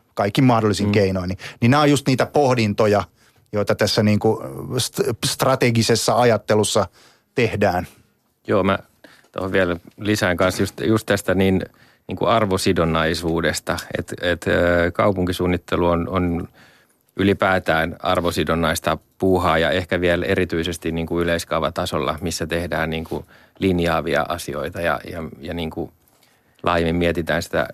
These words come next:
Speaker 2: kaupunkirakennetta, niin, niin, ö, silloin just, että miten, niinku,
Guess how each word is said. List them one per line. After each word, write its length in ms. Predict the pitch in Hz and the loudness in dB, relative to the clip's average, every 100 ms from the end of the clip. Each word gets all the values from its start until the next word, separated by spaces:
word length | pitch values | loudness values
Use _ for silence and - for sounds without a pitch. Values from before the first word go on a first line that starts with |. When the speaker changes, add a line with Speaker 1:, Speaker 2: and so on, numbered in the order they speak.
| - | -10
Speaker 2:
kaupunkirakennetta, 1120 | - 87 85 85 85 85 - 78 78 - 73 - _ _ _ _ _ - | -2 0 0 -2 -2 -2 -2 -2 -2 -2 -6 -6 _ _ _ _ _ -8
niin, 280 | 85 82 | -4 -2
niin, 260 | 82 82 82 - | 0 0 -2 -2
ö, 300 | 85 87 85 | 0 2 2
silloin 320 | 104 95 92 | 2 2 2
just, 180 | 95 - | 2 2
että 100 | 98 | 0
miten, 280 | 98 90 90 | 2 2 2
niinku, 200 | 95 | 0